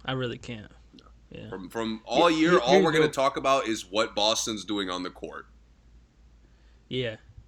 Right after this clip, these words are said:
Speaker 1: Brogdon redshirted his sophomore year after suffering a serious foot injury. That, so that was the year.
Speaker 2: Mm.
Speaker 1: I knew he missed one year in the,
Speaker 2: Mm.
Speaker 1: uh, in college.
Speaker 2: And, you know, f-,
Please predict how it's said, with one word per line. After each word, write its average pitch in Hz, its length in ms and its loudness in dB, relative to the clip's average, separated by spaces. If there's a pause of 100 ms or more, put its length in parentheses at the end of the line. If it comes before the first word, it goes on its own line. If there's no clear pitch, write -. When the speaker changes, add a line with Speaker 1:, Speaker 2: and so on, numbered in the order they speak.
(480)
Speaker 1:
Brogdon 165 460 4
redshirted 156 760 2 (140)
his 156 200 -6
sophomore 151 440 0
year 139 240 2
after 127 240 -6
suffering 135 500 -4
a 120 40 -8
serious 135 520 -4
foot 143 260 -6
injury. 117 360 -12
That, 117 260 -10
so 143 140 -6
that 143 140 2
was 143 140 0
the 135 100 0
year. 131 300 -2 (220)
Speaker 2:
Mm. 85 200 -14
Speaker 1:
I - 40 -2
knew 180 120 6
he 170 140 4
missed 160 260 0
one 147 200 -2
year 139 300 0
in 127 200 -8
the, 127 120 -8
Speaker 2:
Mm. 117 280 -8
Speaker 1:
uh, 110 40 -14 (320)
in 127 140 -12
college. 117 600 -10
Speaker 2:
And, 117 120 -10
you 165 60 -8
know, 185 180 -6
f-, - 200 -16